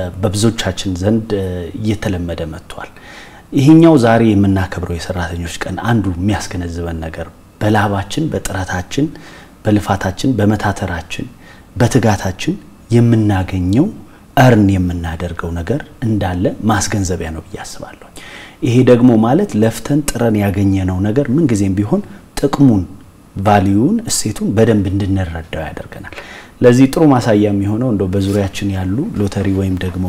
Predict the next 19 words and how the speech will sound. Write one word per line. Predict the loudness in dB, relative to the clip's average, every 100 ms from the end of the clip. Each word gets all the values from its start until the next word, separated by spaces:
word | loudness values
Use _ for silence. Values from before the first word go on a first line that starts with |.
| -2
ውርስ | -4 -4 -8
ደርሷቸው | -8 -8 -8 -8 -6 -8 -8 -20 -20 -20 -2
መጥፊያቸው፣ | 4 4 4 2 0 0 -4 -4 -20 -10
ገንዘቡ | -4 0 2 4
መጥፊያቸው፣ | 2 0 -2 -2 -4 -8 -10 -20 -20 -20 -12
እ፣ | -8 -6 -6 -4
የሆነ | -2 0 0 0 -2 0
በአጋጣሚ | 2 2 2 2 2 2 2 2 -2 -6
ስልጣኑን፣ | -6 -4 -2 -2 0
በአጋጣሚ | 2 2 2 0 0 2 4 4 4 -2 -6
ዝናውን | -2 2 4 4 2
አግኝተው | 0 -2 -4 -4 -6 -4
መጥፊያቸው | -6 -4 -6 -4 -4
የሆኑ | -4 -2 -4
ሰዎችን | -6 -6 -6 -8 -10 -20 -6
እንደው | 0 0 0 -4
መ-፣ | -8 -8 -10 -10 -10 -10 -12
መ-፣ | -14 -14 -18 -20 -20 -20 -14 0
ጥሩ | 4